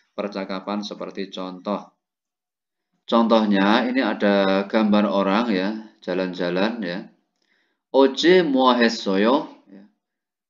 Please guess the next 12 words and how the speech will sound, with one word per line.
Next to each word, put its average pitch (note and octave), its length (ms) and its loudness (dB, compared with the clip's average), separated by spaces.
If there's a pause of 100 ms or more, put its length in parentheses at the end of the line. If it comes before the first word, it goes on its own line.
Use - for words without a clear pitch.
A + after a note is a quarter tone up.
Oje G#2 400 -2
kemarin F#2+ 880 -2
Anda F2+ 600 -4
telah F#2 360 -4
melakukan F2 400 -10
apa? G2+ 760 -4 (1700)
Dijawab G2+ 480 -12
menjadi A2+ 480 -6
gungwoneso C#3 1000 2
sancek A2+ 600 -2
hesoyo. G2+ 840 -2
Ya. D#2 200 -20